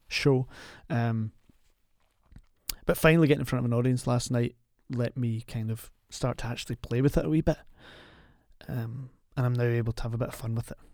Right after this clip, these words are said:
I play an old guy in this <laughs> one, which is fun. Um, and there's a bit of room for me to, you know, ad lib a wee bit. I'm playing Uncle Frank, basically. If you know who I'm talking about, then welcome.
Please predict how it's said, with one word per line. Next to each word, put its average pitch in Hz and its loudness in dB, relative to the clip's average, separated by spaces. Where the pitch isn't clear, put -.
I 123 -2
play 135 2
an 120 2
old 139 4
guy 110 0
in 123 0
this - 2
<laughs> - -
one, 123 6
which - -2
is 127 0
fun. 117 -2
Um, 110 -4
and 131 0
there's 117 2
a - 0
bit 123 0
of 117 -2
room 117 2
for 117 -4
me 113 0
to, 117 -4
you 135 -6
know, - -8
ad 120 -4
lib 117 -4
a 117 -4
wee 117 -2
bit. 117 -4
I'm 185 -2
playing 202 6
Uncle 123 0
Frank, 107 -8
basically. - -4
If - -4
you 123 4
know 143 10
who 127 6
I'm 110 -2
talking 113 -4
about, 110 -6
then 107 -6
welcome. 117 -2